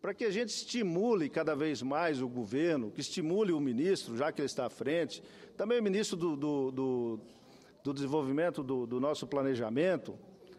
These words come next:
é, que olhem,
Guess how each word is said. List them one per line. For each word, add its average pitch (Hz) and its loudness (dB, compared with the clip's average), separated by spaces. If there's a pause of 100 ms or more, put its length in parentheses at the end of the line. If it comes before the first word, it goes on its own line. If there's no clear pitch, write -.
(200)
é, 165 -2
que 226 -4 (720)
olhem, 240 2